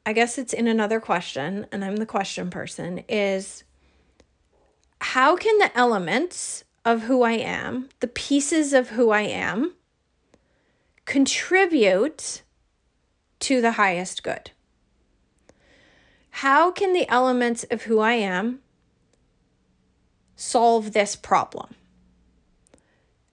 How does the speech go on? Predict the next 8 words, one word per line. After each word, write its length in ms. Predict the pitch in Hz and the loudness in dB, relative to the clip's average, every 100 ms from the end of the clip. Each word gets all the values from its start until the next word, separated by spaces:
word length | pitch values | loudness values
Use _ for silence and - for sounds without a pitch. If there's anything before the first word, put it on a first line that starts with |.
| - | -10
How 400 | - 254 302 349 | 0 4 4 4
can 220 | 370 359 | 0 0
the 140 | 330 | 2
elements 640 | 247 247 247 247 240 240 - | 2 2 2 2 0 -2 -4
of 160 | - 208 | -6 -4
who 220 | - 240 | 2 4
I 140 | 254 269 | 4 4
am 400 | 220 170 254 | 2 0 -2